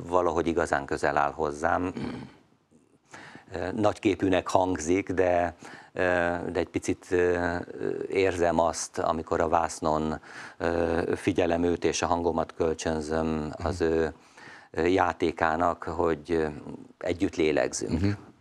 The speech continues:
Speaker 2: Na jó, ö, én az elején említettem azt is, hogy darabtemetés, de még mielőtt erről kérdeznék, ö, már az előbb akartam mondani a Fösvénynél, hogy tulajdonképpen,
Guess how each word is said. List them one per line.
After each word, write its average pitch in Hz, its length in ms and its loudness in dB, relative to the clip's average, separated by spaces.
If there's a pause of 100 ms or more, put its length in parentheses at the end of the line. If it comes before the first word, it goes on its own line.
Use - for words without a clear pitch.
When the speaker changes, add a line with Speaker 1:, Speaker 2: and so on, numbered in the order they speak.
(420)
Speaker 2:
Na 113 180 4
jó, 95 240 4 (300)
ö, 95 400 4 (520)
én 104 160 4
az 104 160 2
elején 95 420 4
említettem 92 760 0
azt 95 180 -4
is, - 120 -6
hogy 82 100 0
darabtemetés, 85 800 0
de 80 120 2
még 90 200 0
mielőtt 80 400 0
erről 76 280 0
kérdeznék, 78 800 2 (540)
ö, - 80 -4
már 87 120 2
az 95 140 2
előbb 87 200 4
akartam 82 380 0
mondani 80 280 2
a 76 60 2
Fösvénynél, 82 600 2
hogy 85 160 0
tulajdonképpen, 98 880 0